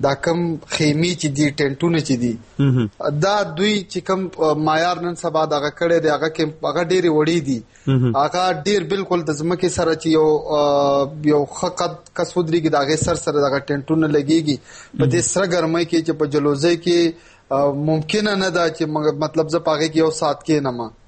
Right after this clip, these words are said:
Speaker 2: مهم.
Speaker 1: آه، فرضاً دونه خدای پاک دې رحم وکړي، ډېر زیات هغه ټینټونه واړه دي. نو
Speaker 2: مهم.
Speaker 1: هغې د وجې نه ډېره زیاته دننه ګرمي جوړېږي.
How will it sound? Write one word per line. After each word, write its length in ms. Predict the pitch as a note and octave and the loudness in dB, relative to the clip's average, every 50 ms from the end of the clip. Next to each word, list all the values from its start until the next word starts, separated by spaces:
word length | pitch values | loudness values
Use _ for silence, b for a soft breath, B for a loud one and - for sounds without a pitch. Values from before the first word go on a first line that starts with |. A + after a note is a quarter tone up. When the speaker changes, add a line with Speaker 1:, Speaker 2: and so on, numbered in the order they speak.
| - - | -4 0
Speaker 2:
مهم. 300 | C3+ C#3+ C3+ C3+ B2 A2+ - | 0 2 2 2 0 0 0
Speaker 1:
آه، 220 | C3+ C3+ C3+ C3 | 0 0 0 0
فرضاً 440 | C3 - - E3 D#3 D3+ E3 D#3 C#3+ | -2 -2 -2 0 0 0 0 0 2
دونه 500 | D#3+ F3 F3+ F3 F3 E3 D#3 D3+ D3 C#3 | 2 2 2 2 2 2 2 2 0 0
خدای 220 | - - - D#3 | -2 -2 -2 -2
پاک 280 | D#3 D#3+ D#3+ D#3 D3+ D3 | 0 0 -2 -2 0 0
دې 40 | D#3+ | 0
رحم 280 | D#3+ E3 E3+ F3 E3+ F3 | 2 2 2 0 -2 -4
وکړي، 200 | G3 F#3+ - G#3 F3+ D#3 | -6 -4 -2 -2 0 2
ډېر 100 | F3+ F#3 | 0 0
زیات 320 | E3 D#3+ D#3 F3 E3 E3 E3+ | 0 0 0 0 0 2 0
هغه 140 | D3+ C#3+ C#3+ | 0 0 -2
ټینټونه 460 | C#3+ - D3 D3 D3 E3+ F3 F3+ F3 E3+ E3 | -2 -4 -6 -6 -2 -2 0 0 2 2 2
واړه 260 | D#3+ D#3 D#3 F3 G#3 F#3 G#3 | 2 2 2 0 0 -2 -2
دي. 80 | G3+ F#3+ F#3+ B B B B B | -4 -4 -6 B B B B B
نو 120 | - C3 C3+ | 0 0 2
Speaker 2:
مهم. 40 | D#3 | 2
Speaker 1:
هغې 200 | D#3+ D#3 F#3 G3 | 2 2 0 0
د 80 | F3+ | 2
وجې 260 | G3 F#3+ G3+ F#3 G3+ F#3+ F#3+ | 2 2 2 2 0 -2 -2
نه 60 | F3+ | 0
ډېره 220 | D#3+ G#3 A3 G3+ | 0 0 0 0
زیاته 340 | F#3+ D#3+ E3+ E3 D#3 G#3 F3+ | 0 0 0 -2 0 0 -2
دننه 300 | D3+ E3 E3+ F3 E3 D#3 | 0 0 0 0 0 0
ګرمي 360 | D3 D3+ D3 D3 D#3 E3+ E3+ C#3+ | 0 0 0 0 0 0 0 0
جوړېږي. 440 | D3+ C#3 C#3 C#3 C#3 C3 A#2+ B2 A#2 | 0 0 2 2 2 0 0 -4 -10